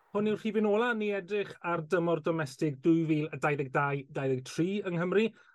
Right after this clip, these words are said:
ond peidiwch boeni, byddwn ni yn parhau dros yr haf gyda pod rhyngwladol, fe fyddwn ni yn dilyn timau Cymru yn Ewrop, ac mae 'na treat arbennig ar y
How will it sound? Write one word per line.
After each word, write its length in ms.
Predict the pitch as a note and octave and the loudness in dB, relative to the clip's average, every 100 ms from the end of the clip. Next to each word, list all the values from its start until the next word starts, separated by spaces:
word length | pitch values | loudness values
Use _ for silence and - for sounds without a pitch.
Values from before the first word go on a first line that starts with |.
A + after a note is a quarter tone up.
| - | -10
ond 80 | C3 | -4
peidiwch 240 | D3 - F3 | -2 0 2
boeni, 240 | F3+ G3+ - _ _ _ | 4 2 -2 _ _ _
byddwn 160 | C#3+ D3+ | -2 2
ni 60 | E3 | 0
yn 140 | F#3 | 0
parhau 320 | F#3+ D#3+ F#3 F3 | -4 -2 -2 -2
dros 160 | E3 F3+ | -4 -4
yr 80 | D#3 | 0
haf 300 | E3 E3 D3+ | 0 0 0
gyda 160 | C#3+ - | -4 -6
pod 240 | - G#3 E3 | -6 -4 -4
rhyngwladol, 540 | F#3+ F#3+ E3+ G3 G#3+ - _ _ _ | -2 0 2 2 0 -4 _ _ _
fe 80 | C3+ C3 | -2 0
fyddwn 180 | C3 | 0
ni 80 | C#3 | 0
yn 80 | C3 | -2
dilyn 240 | C#3 C3+ C3 | -2 -2 -2
timau 240 | F3 E3+ D#3 | -2 -2 -2
Cymru 240 | F3 E3 D#3+ | -2 0 0
yn 80 | D#3+ | 0
Ewrop, 340 | D#3 F#3+ F#3 - _ _ - | 0 0 -4 -14 _ _ -14
ac 160 | C3+ | -8
mae 80 | C3 | -4
'na 80 | B2 - | -4 -4
treat 240 | G3+ G#3 | -6 -4
arbennig 400 | F#3 F#3+ G3+ G#3+ | -2 2 2 2
ar 140 | |
y 20 | F#3+ | 2